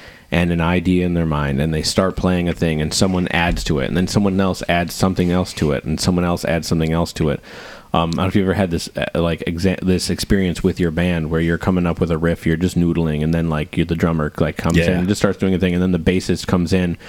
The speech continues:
Speaker 1: just with something off the top of their head, and then your guitarist comes in with, like, a riff,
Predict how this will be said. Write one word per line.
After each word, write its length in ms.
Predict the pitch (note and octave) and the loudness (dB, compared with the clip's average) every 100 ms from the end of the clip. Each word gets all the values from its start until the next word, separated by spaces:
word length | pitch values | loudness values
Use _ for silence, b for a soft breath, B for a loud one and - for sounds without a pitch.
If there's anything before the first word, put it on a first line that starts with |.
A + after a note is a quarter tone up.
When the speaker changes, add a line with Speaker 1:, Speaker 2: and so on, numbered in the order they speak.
| B B B | B B B
Speaker 1:
just 260 | G#2 A#2 - | 2 2 0
with 100 | A2+ | 2
something 340 | B2+ A#2 A2 | 2 2 2
off 160 | G#2 F#2+ | 2 0
the 80 | G2 | 0
top 240 | G2+ F#2+ | 2 0
of 80 | F2+ | 2
their 140 | F2+ | 0
head, 260 | F#2 G#2 E2+ | 2 0 0
and 100 | E2 | -2
then 260 | E2+ E2+ E2+ | 0 0 2
your 120 | F2 | 0
guitarist 460 | E2+ G2 F#2+ - | 0 0 0 -2
comes 220 | - F#2 F2+ | -2 0 2
in 80 | |
with, 120 | F2 F2 | 0 0
like, 120 | F2 | 0
a 80 | E2+ | 2
riff, 320 | G2 G2 | 2 0